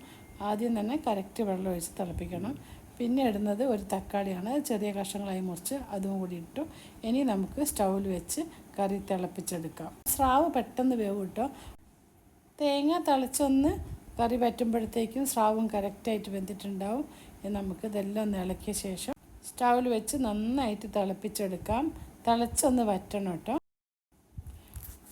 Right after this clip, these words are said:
പണ്ടൊക്കെ കല്യാണ വീട്ടിൽ തലേ ദിവസം സ്രാവിൻ്റെ കറിയാണ് ഞങ്ങളുടെ നാട്ടിലൊക്കെ ഉണ്ടാവുക. ഇപ്പോൾ കല്യാണ വീട്ടിലൊക്കെ തലേ ദിവസം, ആ, ബഫേ സിസ്റ്റമാണ്.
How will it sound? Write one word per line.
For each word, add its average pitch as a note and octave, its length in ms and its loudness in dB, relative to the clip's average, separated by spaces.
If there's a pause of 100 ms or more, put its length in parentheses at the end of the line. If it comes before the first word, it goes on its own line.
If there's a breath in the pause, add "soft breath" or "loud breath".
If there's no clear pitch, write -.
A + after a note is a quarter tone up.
പണ്ടൊക്കെ C#4 540 6
കല്യാണ B3+ 400 8
വീട്ടിൽ B3+ 300 4 (120)
തലേ A3+ 260 6
ദിവസം A#3+ 440 4
സ്രാവിൻ്റെ G#3+ 560 2
കറിയാണ് G3 440 0 (420 loud breath)
ഞങ്ങളുടെ G3+ 380 0
നാട്ടിലൊക്കെ F#3+ 600 -2
ഉണ്ടാവുക. F3 320 -4 (1600)
ഇപ്പോൾ D4 200 4 (120)
കല്യാണ C4 340 6
വീട്ടിലൊക്കെ B3 540 2
തലേ A3 220 4 (100)
ദിവസം, A3 340 2 (440 loud breath)
ആ, A3 40 -4 (120)
ബഫേ G3+ 360 -2
സിസ്റ്റമാണ്. G3 680 0